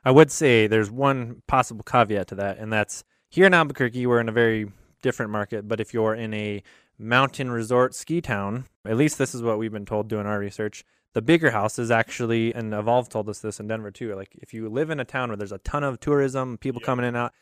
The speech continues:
Speaker 1: actually those bigger houses can do really, really well because what will happen is a group of people going skiing, ten people or fifteen people will all rent the house together, even though it's ridiculously expensive. But it's kinda like going to a hotel. Everyone gets, it's a big house. They all,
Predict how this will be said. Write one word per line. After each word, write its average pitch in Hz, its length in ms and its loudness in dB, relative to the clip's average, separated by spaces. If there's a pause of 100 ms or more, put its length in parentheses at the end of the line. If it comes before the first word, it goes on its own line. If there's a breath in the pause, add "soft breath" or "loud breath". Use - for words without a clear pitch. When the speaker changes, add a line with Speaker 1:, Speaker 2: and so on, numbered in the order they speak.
(160)
Speaker 1:
actually 135 360 4
those 117 220 2
bigger 139 280 4
houses 127 380 -2
can 117 160 -10
do 117 120 -4
really, 131 320 4
really 117 200 2
well 127 500 2 (240)
because 117 560 -2 (160)
what 117 160 4
will 107 80 4
happen 139 340 0
is 113 140 -6
a 110 60 -8
group 131 340 0
of 110 160 -6
people 139 300 -2
going 120 240 -2
skiing, 120 580 -2
ten 143 300 0
people 135 340 0
or 113 80 4
fifteen 131 380 -4
people 113 260 -2
will 117 220 4
all 139 180 4
rent 135 200 -2
the 123 80 -6
house 131 260 -4
together, 123 340 2
even 110 220 -4
though 104 260 -6
it's - 260 -12
ridiculously 107 800 -6
expensive. 110 560 -6 (220)
But 139 160 4
it's - 100 -2
kinda 180 240 -6
like 160 160 -2
going 151 220 -2
to 151 60 0
a 147 40 -2
hotel. 147 380 2
Everyone 117 360 -2
gets, 113 300 -8
it's - 180 -12
a 107 60 -6
big 135 160 -2
house. 131 300 -4
They 117 100 -6
all, 117 220 -2